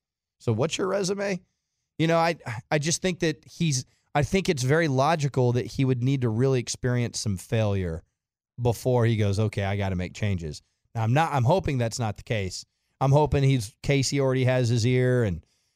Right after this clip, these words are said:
you know, the coaching staff already has his ear. They might, but I've never just assumed that the guy that likes the yacht life in the Mediterranean is gonna go, like,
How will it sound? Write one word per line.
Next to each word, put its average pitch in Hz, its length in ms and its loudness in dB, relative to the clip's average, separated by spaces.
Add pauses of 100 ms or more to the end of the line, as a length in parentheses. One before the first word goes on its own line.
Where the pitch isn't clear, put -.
you 131 60 2
know, 117 100 4
the 101 60 -2
coaching 131 380 0
staff 123 280 0
already 127 220 2
has 120 180 2
his 110 140 0
ear. 135 160 2
They 156 160 0
might, 117 580 -2 (340)
but 139 100 2
I've 143 140 2
never 175 240 4
just 147 320 0
assumed 135 440 2
that 117 100 -2
the 123 100 -2
guy 120 280 2
that 104 140 -2
likes 110 320 -2
the 110 120 -2
yacht 107 240 0
life 110 300 0
in 110 80 2
the 98 60 0
Mediterranean 98 800 -2
is 90 140 -4
gonna 90 200 -4
go, 85 260 -4
like, 80 300 -10